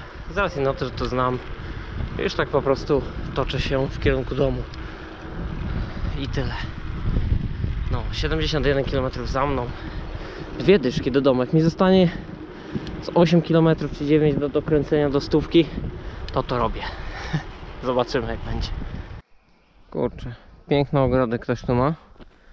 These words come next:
Muszę wyjąć słuchawkę z ucha, bo mam taką wiksę zapuszczoną. Jest to pewnego rodzaju po prostu pomoc, żeby robić te ostatnie kilometry. Nie mam ich dużo, znaczy, no, wiesz, no, osiemdziesiąt dwa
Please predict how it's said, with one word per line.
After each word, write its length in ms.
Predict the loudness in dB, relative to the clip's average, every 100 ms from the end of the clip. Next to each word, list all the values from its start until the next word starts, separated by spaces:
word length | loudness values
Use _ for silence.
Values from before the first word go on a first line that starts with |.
| -18 -14 -10
Muszę 240 | -10 -6 -4
wyjąć 320 | -2 0 -2
słuchawkę 400 | -2 -2 -2 -10
z 120 | -12
ucha, 300 | -12 -6 -4
bo 120 | -2
mam 220 | -4 -4
taką 360 | -4 -6 -4 -4
wiksę 420 | -4 -6 -4 -4 -4 -14 -20
zapuszczoną. 680 | -18 -14 -12 -6 -4 -4 -6 -8 -20 -20 -14 -10 -6 -2
Jest 220 | -2 0 0
to 140 | 0
pewnego 420 | 0 -2 -2 -2
rodzaju 420 | -4 -4 -4 -6
po 100 | -8
prostu 380 | -10 -12 -12 -12
pomoc, 520 | -6 -2 0 -2 -6 -16 -18 -12
żeby 240 | -6 -4
robić 280 | -4 -4 -8
te 200 | -8 -8 -8
ostatnie 340 | -8 -10 -10
kilometry. 540 | -8 -8 -6 -6 -6 -8 -12 _ -20 -20 -20 -20 -20 -10 4
Nie 180 | 6 6
mam 180 | 4
ich 500 | 2 -4 -14 -16 -14 -12
dużo, 880 | -8 -2 2 4 4 4 6 4 2
znaczy, 260 | -2 -4 -4
no, 160 | -2 -2 -2 -4 -8 0
wiesz, 340 | 2 2 0
no, 260 | 0 2 0
osiemdziesiąt 600 | 0 -2 -2 -2 -2 -4
dwa 400 | -6 -4 -2 -2